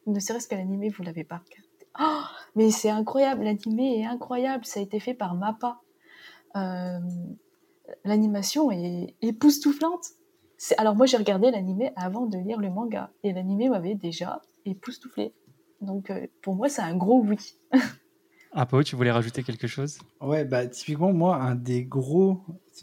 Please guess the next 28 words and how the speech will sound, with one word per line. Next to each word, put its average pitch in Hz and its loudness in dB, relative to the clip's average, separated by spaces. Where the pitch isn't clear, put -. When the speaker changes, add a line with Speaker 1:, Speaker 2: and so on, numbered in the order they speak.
Speaker 3:
Une, 151 4
une 160 4
des 156 0
choses 190 -2
qui - -12
fait 160 0
que 156 -4
je 131 -2
vais 120 -4
pas, 151 2
sûrement 156 4
pas 151 2
continuer 139 -2
le 123 -2
manga, 127 -2
c'est - -10
que 123 -6
je 131 -2
me 135 2
suis 127 -4
attaché 131 -6
à 139 -8
aucun 175 -6
personnage. 139 -6
Genre, 123 -4
vraiment, 147 4
genre, 127 2
euh, 123 2